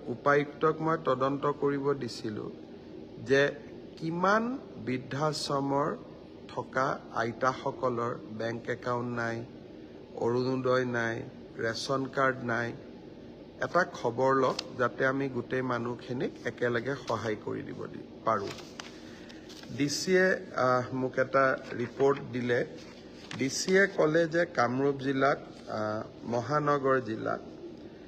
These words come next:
আহ, এশ সাত গৰাকী এনেকুৱা মহিলা বা বৃদ্ধা আছে, আই মাতৃ আছে, যাৰ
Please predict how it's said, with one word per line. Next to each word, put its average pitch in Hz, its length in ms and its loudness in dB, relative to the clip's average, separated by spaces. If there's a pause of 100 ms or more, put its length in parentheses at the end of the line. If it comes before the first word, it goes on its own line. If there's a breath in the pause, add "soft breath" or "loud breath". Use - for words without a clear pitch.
(520 loud breath)
আহ, 110 320 0 (1200)
এশ 143 320 -2 (340)
সাত 143 160 6 (140)
গৰাকী 156 520 6
এনেকুৱা 135 720 4
মহিলা 127 600 2
বা 123 220 4
বৃদ্ধা 117 480 -2
আছে, 123 340 2
আই 117 200 6
মাতৃ 123 440 -2
আছে, - 340 -2
যাৰ 135 260 6